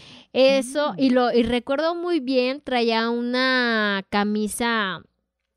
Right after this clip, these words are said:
Speaker 1: de rayas, era, las rayas eran azules con blanco, así como las que del cocodrilito, ¿ya ves?
Speaker 2: Ajá.
Speaker 1: Que son así como rayadas. Y este, y me decía eso, me decía, "Tranquila,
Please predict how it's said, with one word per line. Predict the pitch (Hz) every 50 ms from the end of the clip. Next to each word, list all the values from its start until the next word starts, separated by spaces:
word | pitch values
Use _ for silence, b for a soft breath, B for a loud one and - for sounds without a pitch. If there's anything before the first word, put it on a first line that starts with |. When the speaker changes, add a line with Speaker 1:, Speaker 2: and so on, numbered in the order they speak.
| _ _ -
Speaker 1:
de | 226 202 202 196
rayas, | 208 226 226 254 302 427 640 679 - - - - _ -
era, | 208 214 208 214 214 220 214 208 202 196 196 190 147 78 69 87
las | - 202 196 196 202 196
rayas | 214 220 220 226 226 233
eran | 220 220 220 226 214
azules | - - - 190 - 220 214 220 226 -
con | - 214 196 196
blanco, | 202 208 220 240 - 330
así | 359 359 285 247 - 254
como | 214 - 254 277 277 262
las | 240 214 202 -
que | - 208
del | 196 202 190 196 -
cocodrilito, | - 214 214 233 214 214 208 208 220 226 - 339 523 _ -
¿ya | - 254
ves? | - 587
Speaker 2:
Ajá. | - 190 208 285 - B B B B B
Speaker 1:
Que | - 220
son | 220 220 214 226
así | 233 233
como | - 240 240 233 214
rayadas. | 208 185 185 196 214 - 539 - _ _ _ b b b b b b b _ _
Y | 226 226 220 208
este, | 202 196 190 - - - - - 196 190 190 190 190 190 190 190 190 190 190 190 170
y | - 226 226 220
me | 220 214
decía | 202 196 185 - 220 220
eso, | - 240
me | 226 226
decía, | 220 220 220 214
"Tranquila, | - 247 247 247 - 302 302 277 277 262